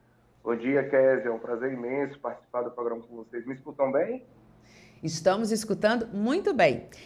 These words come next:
Speaker 2: E eu já queria saber o
Speaker 1: Maravilha.
Speaker 2: seguinte, doutor Igor, pra gente começar aqui a nossa conversa, ontem a gente viu,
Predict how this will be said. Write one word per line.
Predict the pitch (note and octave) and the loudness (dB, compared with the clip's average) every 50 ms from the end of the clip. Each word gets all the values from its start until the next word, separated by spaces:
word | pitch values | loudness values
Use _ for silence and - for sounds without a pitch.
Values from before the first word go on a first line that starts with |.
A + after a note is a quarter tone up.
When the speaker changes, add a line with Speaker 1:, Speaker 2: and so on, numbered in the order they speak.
| - - - - | -20 -20 -12 0
Speaker 2:
E | - A3+ B3+ C4+ D4 - | 4 6 6 6 6 4
eu | - C4 | 4 4
já | B3+ C#4+ C4+ | 4 4 4
queria | C#4+ C#4+ C#4 C#4 | 4 2 2 2
saber | C#4 D4 C4+ A3+ A#3 A#3+ | 2 0 2 4 4 6
o | |
Speaker 1:
Maravilha. | B3 A#3+ B3 C4 G3+ G3+ G3+ | 6 6 6 4 4 4 0
Speaker 2:
seguinte, | G3+ G3+ F#3 - G3+ | 0 0 -2 -2 -2
doutor | F#3+ F3 F#3+ F#3+ F#3 G3 | 0 2 2 2 2 2
Igor, | F#3+ F#3 G3 F#3+ | 4 4 4 4
pra | G#3+ A3+ A#3+ | 4 4 4
gente | A3+ C4 B3+ - - | 4 2 0 -2 -4
começar | - A#3+ A3+ G#3 G3 F3+ - F#3+ E3+ | -2 0 2 4 2 4 6 6 6
aqui | E3 E3 E3 F#3 F3 E3+ D#3+ D3+ - | 4 4 2 0 2 4 4 4 2
a | - C#3+ D#3 | 2 0 0
nossa | D#3+ D#3 D#3 D#3 - D#3 | 0 -2 -2 -2 -4 -6
conversa, | C#3 C#3+ C#3 C3 D#3+ F3+ F#3+ G3+ G3 F#3+ F#3+ - D#3+ | -4 -4 -2 0 2 4 4 4 2 2 0 0 2
ontem | D#3 F3 G3 G#3+ G#3 G#3+ G3 F3 | 2 2 0 -2 0 0 0 0
a | E3+ | 0
gente | D#3+ F3 F3+ E3 - E3+ | 0 0 -2 -2 -2 -2
viu, | D3 C3+ D#3 F3+ G3 G3+ F#3 E3 | -2 0 0 4 6 6 6 6